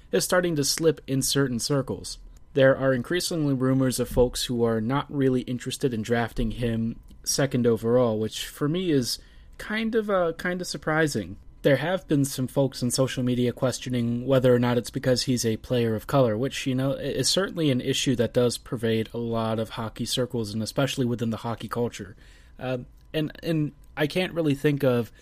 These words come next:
a particularly great reason why you wouldn't want to draft Byfield second overall. He actually has occasionally an argument that he-, he's closer to the first overall pick than people realize.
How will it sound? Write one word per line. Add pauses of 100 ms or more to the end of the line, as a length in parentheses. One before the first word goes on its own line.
(260)
a
particularly
great
reason
why (320)
you
wouldn't
want
to
draft
Byfield
second
overall. (260)
He
actually (320)
has
occasionally
an
argument (280)
that (140)
he-,
he's
closer
to
the
first
overall
pick
than
people
realize.